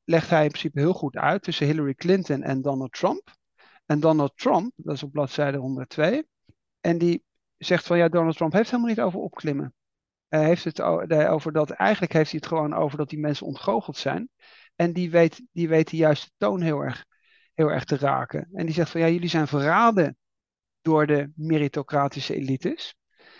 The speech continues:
Door de mensen die allemaal op die I-, Ivy League universiteit heeft gezeten.'" Hoewel Trump daar natuurlijk zelf ook op heeft gezeten. Dat is natuurlijk, dat is natuurlijk de, de, het, het, het,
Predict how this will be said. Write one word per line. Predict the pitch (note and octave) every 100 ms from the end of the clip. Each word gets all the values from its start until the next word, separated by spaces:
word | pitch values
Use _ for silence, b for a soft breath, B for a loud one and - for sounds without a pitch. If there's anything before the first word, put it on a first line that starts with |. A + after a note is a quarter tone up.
| -
Door | C#3 E3
de | D#3
mensen | D#3 D3+ -
die | D3 D3+
allemaal | D3 D3 D3
op | C#3
die | D#3
I-, | - C#3+ C3 -
Ivy | C#3+ C3+ C#3+
League | C#3 D3+ -
universiteit | C#3+ B2+ A#2+ C#3+ C3
heeft | C#3 B2+
gezeten.'" | - C3 C3 C3+
Hoewel | A#3+ G3 D3+ -
Trump | - C#3+ B2+
daar | D3
natuurlijk | C3+ C3+ F3
zelf | C#3+
ook | G#3
op | D3+
heeft | C3 C3+
gezeten. | - C3 C3 D#3
Dat | G3+
is | G3
natuurlijk, | F3 E3 - - -
dat | F#3+
is | G3
natuurlijk | F3 E3 D#3 E3+ D#3+
de, | - - _
de, | - D#3
het, | - D#3 -
het, | D#3+ -
het, | - D3+